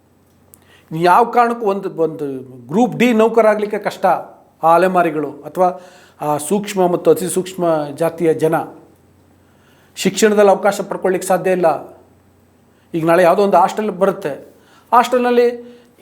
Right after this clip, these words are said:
ಈ, ಆ, ಬ-, ಇದು ಪ-, ಪ್ರವರ್ಗ, ಆ, ಏನೋ, ಆ, ಡಿ-, ಸಿ, ಸಿ, ಈ ಬೋವಿ, ಲಂಬಾಣಿ, ಕೊರ್ಮ, ಕೊರ್ಚ, ಈ ಇವರೇ ಇದ್ದಾಗ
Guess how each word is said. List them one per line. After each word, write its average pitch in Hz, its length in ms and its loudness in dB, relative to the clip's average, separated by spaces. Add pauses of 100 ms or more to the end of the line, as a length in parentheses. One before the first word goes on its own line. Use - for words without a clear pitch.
ಈ, 226 340 0
ಆ, 220 160 8
ಬ-, 196 340 4
ಇದು 202 220 2
ಪ-, 190 340 -10
ಪ್ರವರ್ಗ, 202 360 4
ಆ, 175 1200 0
ಏನೋ, 160 260 0
ಆ, 147 920 -2 (100)
ಡಿ-, 180 260 2
ಸಿ, 220 180 0
ಸಿ, 220 500 0 (560)
ಈ 180 80 -2
ಬೋವಿ, 196 640 2
ಲಂಬಾಣಿ, 190 720 0 (360)
ಕೊರ್ಮ, 185 460 2 (300)
ಕೊರ್ಚ, 185 280 -2 (180)
ಈ 247 220 2
ಇವರೇ 240 440 4
ಇದ್ದಾಗ 160 340 0